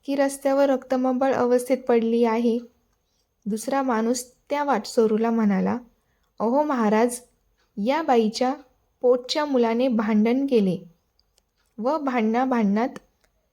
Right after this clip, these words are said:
त्याने हिच्या डोक्यात दगड घातला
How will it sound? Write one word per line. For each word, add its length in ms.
त्याने 240
हिच्या 400
डोक्यात 460
दगड 360
घातला 420